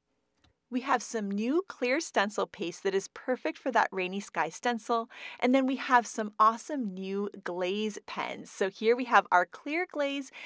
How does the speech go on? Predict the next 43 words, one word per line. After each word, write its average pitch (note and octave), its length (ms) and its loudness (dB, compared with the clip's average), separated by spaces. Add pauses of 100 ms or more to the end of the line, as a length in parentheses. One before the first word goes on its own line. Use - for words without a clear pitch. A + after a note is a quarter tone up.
(140)
and G3+ 120 0
our F#3 80 4
sparkle F#3+ 480 0
glaze, D#3+ 460 -4
and F#3 180 -4
they G#3+ 160 4
are C4 220 4
in D4 320 -2
the E4+ 80 -6
same C4+ 320 -2
type - 260 -6
of F4+ 120 -16
holder G#3+ 440 2
as F3+ 300 0
our F3+ 140 2
glue G3 320 -4
tube. F3 420 -8 (240)
So G#3 100 -4
they G3+ 160 4
work G3 420 0
awesome, F#3 440 4
and F#3+ 100 0
I F3+ 60 2
love F#3+ 260 4
having G#3+ 260 0
the F#3 140 -6
option E3 300 0
of - 160 -8
the - 80 -8
plain A3+ 340 -6
clear G3 320 -6
and F3 180 -8
then, F3+ 120 -10
of - 100 -20
course, - 220 -10
the F3+ 160 -8
one D#3+ 180 -2
with - 160 -8
a D#3 60 -6
little D#3+ 200 -4
bit - 140 -8
of - 80 -10
sparkle. - 560 -6